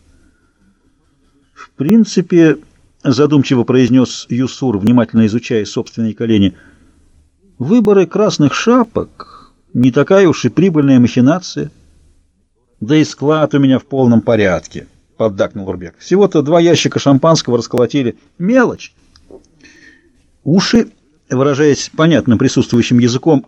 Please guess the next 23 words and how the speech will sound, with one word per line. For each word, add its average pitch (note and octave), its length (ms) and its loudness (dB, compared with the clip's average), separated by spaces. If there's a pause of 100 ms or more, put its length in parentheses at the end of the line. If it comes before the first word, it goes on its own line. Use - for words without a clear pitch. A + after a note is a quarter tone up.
(220)
демонстрировали E3+ 880 0
неплохую F3 460 0
динамику F3+ 480 0
и D3+ 60 0
продолжали D#3 420 2
уверенный D3 420 4
рост. - 400 -4 (1120)
"А A2+ 220 -4
мне, F3+ 200 2
кстати, - 400 -10
пора", — D#3 380 -6
заметил E3 380 2
Михар D3 320 0 (340)
и G#2+ 80 0
принялся A#2 440 0
собирать B2+ 440 0
разложенные A2+ 460 -2
на A2 60 0
столе A2+ 260 -2
бумаги. G#2 380 -6 (140)
"Дела, G3+ 320 -8
знаете G#2 360 -2
ли". F2 120 -8